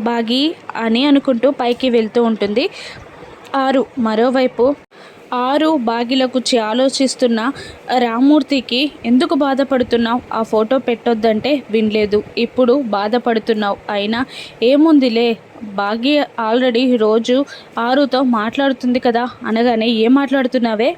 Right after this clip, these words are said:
అని రణ్వీర్ తిడుతూ ఉంటాడు, రామూర్తి తిడుతూ ఉంటాడు. అప్పుడు, "ఏం లేదు, నీ పెద్ద కూతురు ఆ కుటుంబం మీద ప్రేమ చావక ఆత్మై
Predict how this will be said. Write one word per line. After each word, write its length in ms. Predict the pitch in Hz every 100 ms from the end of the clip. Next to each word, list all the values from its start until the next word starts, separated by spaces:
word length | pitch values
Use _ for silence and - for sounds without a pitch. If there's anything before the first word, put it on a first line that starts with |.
| - 233
అని 280 | 220 240 262
రణ్వీర్ 380 | 226 220 247
తిడుతూ 520 | 247 247 208 - - 247
ఉంటాడు, 520 | 277 254 240 220 214 - - - 226
రామూర్తి 520 | 247 269 294 277 302
తిడుతూ 380 | 294 262 240 277
ఉంటాడు. 360 | 247 233 220 - -
అప్పుడు, 400 | 220 226 226 269 - _ - - - -
"ఏం 200 | 262 330
లేదు, 260 | 370 311 233
నీ 200 | 214 226
పెద్ద 340 | 226 220 214
కూతురు 640 | 254 277 285 262 240 330 285 - - -
ఆ 60 |
కుటుంబం 580 | 240 254 240 277 277 269
మీద 120 | 262 247
ప్రేమ 440 | 240 - 226 247 254 -
చావక 540 | 220 226 254 247 277 330 - 202
ఆత్మై 520 | 208 233 - 247 285